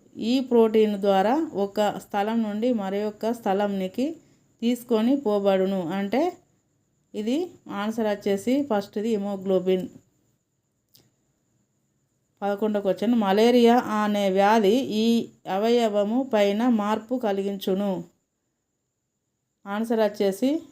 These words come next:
ప్లీహము. ప్లీహం మీద మలేరియా వ్యాధి మార్పు చేయునట. పన్నెండవ క్వశ్చన్ అండి, క్రింది వాటిలో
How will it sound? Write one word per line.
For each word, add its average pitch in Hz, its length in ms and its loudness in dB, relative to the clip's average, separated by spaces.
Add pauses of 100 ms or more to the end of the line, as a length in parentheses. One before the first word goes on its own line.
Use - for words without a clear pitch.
(240)
ప్లీహము. 220 640 0 (1300)
ప్లీహం 233 420 0
మీద 214 220 -4
మలేరియా 208 680 -2
వ్యాధి 202 400 -2 (1700)
మార్పు 208 320 -6
చేయునట. 196 560 -2 (2500)
పన్నెండవ 220 500 0
క్వశ్చన్ 196 380 -2
అండి, 214 340 -2
క్రింది 240 400 4
వాటిలో 220 720 2